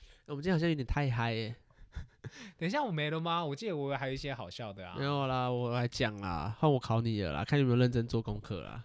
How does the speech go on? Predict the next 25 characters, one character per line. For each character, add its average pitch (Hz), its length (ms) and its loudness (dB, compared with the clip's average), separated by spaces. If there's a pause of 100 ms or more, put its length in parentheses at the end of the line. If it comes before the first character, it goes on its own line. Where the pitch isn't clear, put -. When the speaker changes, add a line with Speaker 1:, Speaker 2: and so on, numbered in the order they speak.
Speaker 2:
废 156 180 0
话， 147 160 2
我 101 140 -2
做 127 300 0
的 104 80 -6
欸。 101 160 -6 (400)
Speaker 1:
鞋 135 400 4
感。 117 260 2 (2250)
鞋 - 360 4
子 147 120 4
的 143 60 8
鞋， 107 340 -2
感 113 220 0
觉 113 200 0
感 92 320 -4
啊。 123 220 -10 (220)
Speaker 2:
你 139 140 -8
是 190 220 -4 (140)
感 120 360 -6
哦， 110 360 -8 (240)
Speaker 1:
<laughs> 151 240 2
Speaker 2:
是 - 240 -8
感 104 320 -8
哦。 104 420 -12 (1000)
Speaker 1:
哎， 196 180 4